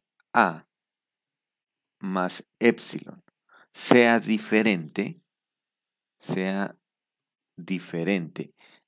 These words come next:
del mismo valor de A, entonces que empiece a dividir epsilon entre diez.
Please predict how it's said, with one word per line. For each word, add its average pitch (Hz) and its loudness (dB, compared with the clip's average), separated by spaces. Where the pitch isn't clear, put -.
del 87 0
mismo 113 -2
valor 98 -2
de 110 0
A, 98 -4
entonces 131 -8
que - -6
empiece 90 -4
a 95 -8
dividir 82 -6
epsilon 110 -6
entre 87 -6
diez. 95 0